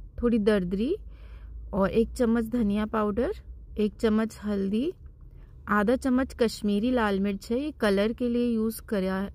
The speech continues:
करा है मैंने यहाँ पे। टेस्ट के अकॉर्डिंग नमक है, एक बड़ा चम्मच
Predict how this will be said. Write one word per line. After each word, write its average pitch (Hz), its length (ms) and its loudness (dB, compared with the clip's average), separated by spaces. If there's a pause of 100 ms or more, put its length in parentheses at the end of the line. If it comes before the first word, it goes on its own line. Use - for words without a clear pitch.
करा 185 220 0
है 202 120 -2
मैंने 190 240 0
यहाँ 208 160 0
पे। 294 220 -2 (720)
टेस्ट 240 260 4
के 262 80 2
अकॉर्डिंग 233 460 2
नमक 196 360 2
है, 240 260 -2
एक 247 420 2
बड़ा 220 220 2
चम्मच 226 520 -2